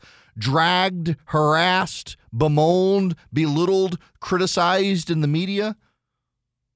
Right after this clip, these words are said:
You would think they would want more people to participate. But they don't. Because if they did, it could be bad for Joe Biden, and they know it.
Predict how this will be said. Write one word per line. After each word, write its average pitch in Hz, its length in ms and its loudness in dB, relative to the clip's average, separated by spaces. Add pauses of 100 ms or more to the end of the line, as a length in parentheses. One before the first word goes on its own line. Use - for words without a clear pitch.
(1160)
You 127 160 -6
would 135 200 -6
think 180 280 -10
they 143 120 -4
would 127 140 -4
want 147 200 -6
more 151 160 -6
people 160 300 -10
to 151 80 -10
participate. - 720 -14 (1400)
But - 120 -16
they 87 120 -12
don't. 151 460 -8 (1000)
Because 95 300 -10
if 117 80 -10
they 139 120 -10
did, 127 500 -8 (760)
it - 120 -18
could 110 140 -10
be 113 100 -6
bad 110 360 -4
for 107 140 -8
Joe 110 180 -8
Biden, 104 460 -10 (640)
and 90 180 -8
they 90 120 -6
know 101 340 -4
it. - 320 -20